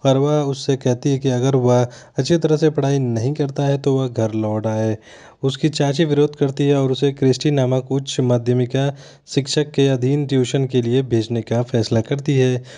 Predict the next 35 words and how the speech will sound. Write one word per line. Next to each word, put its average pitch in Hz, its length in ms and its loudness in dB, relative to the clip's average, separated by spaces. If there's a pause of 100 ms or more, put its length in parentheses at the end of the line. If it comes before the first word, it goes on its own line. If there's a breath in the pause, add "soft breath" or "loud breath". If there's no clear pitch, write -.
(220 loud breath)
जब 147 220 2
रॉय 160 220 2
क्रिस्टी 151 360 -2
के 143 140 2
घर 135 180 2
आता 131 220 0
है 139 120 0
तो 135 160 0
वह 131 120 4
उसे 127 380 0
एक 127 200 -6
पागल 127 320 2
औरत 143 300 2 (100)
की 131 100 0
तरह 123 260 0
कमरे 123 420 0
में 120 240 -2
बैठे 117 280 0
हुए 117 320 0 (400 loud breath)
और 143 140 2
सभी 156 220 0
तस्वीरें 147 440 2
फाड़ते 139 340 -2
हुए 139 160 2
देखता 123 400 -2
है। 117 300 -2 (360 loud breath)
यह 139 120 -8
देखकर 151 400 -2
वह 139 140 2
डर 123 280 -2
जाता 131 280 -2
है 123 200 -2
और 127 260 -2
घर 131 260 0
जाकर 139 560 -2